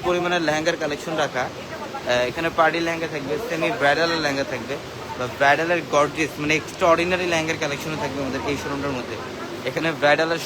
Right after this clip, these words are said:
সব ধরনের গর্জিয়াস লেহেঙ্গার কালেকশন পাবেন। যারা এই লেহেঙ্গাগুলো নিতে চান, যে একটা বিয়ের লেহেঙ্গা পরবেন, এক্সক্লুসিভ ডিজাইনের একটা লেহেঙ্গা পরবেন,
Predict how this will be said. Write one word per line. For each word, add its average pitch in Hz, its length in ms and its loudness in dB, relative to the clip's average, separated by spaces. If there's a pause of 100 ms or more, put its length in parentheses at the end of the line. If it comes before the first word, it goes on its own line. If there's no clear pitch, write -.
সব 170 140 4 (120)
ধরনের 165 240 0
গর্জিয়াস 139 500 2
লেহেঙ্গার 139 300 0
কালেকশন 131 360 -4
পাবেন। 123 220 -4 (560)
যারা 131 180 2
এই 143 160 2
লেহেঙ্গাগুলো 165 500 4
নিতে 170 260 0
চান, 170 140 0
যে 156 80 2
একটা 160 140 -2 (100)
বিয়ের 165 200 4
লেহেঙ্গা 156 280 4
পরবেন, 143 300 0
এক্সক্লুসিভ 156 560 -6
ডিজাইনের 151 320 -2
একটা 151 160 -6
লেহেঙ্গা 135 240 -6
পরবেন, 123 280 -8